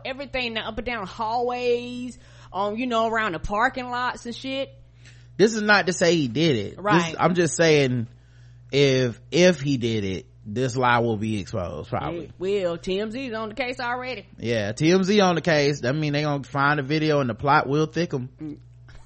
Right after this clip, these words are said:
Speaker 1: Ah, yes, it will. Thick 'em and stick 'em.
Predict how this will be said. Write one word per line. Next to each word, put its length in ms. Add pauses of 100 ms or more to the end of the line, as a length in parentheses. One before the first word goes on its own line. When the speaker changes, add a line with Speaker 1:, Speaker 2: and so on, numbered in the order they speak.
(500)
Speaker 1:
Ah, 400
yes, 540
it 40
will. 440 (320)
Thick 180
'em 100
and 160
stick 320
'em. 160